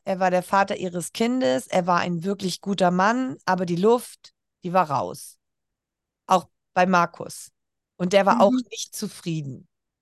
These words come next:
Speaker 1: Die beiden hatten schon oft darüber gesprochen, ob es nicht doch vielleicht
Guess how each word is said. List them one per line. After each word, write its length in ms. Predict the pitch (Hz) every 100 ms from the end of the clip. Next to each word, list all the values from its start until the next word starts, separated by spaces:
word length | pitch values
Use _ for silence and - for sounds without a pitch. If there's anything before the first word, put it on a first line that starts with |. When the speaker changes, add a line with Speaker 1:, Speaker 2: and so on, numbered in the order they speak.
| -
Speaker 1:
Die 160 | 165 170
beiden 340 | 190 196 196
hatten 220 | 208 214
schon 180 | 214 202
oft 240 | 214 240 226
darüber 300 | 220 208 208
gesprochen, 760 | 196 - - 196 208 220 202 _ _ _ _
ob 120 | 190 196
es 140 | 190
nicht 280 | 202 175 -
doch 140 | 190
vielleicht 380 | - 196 190 -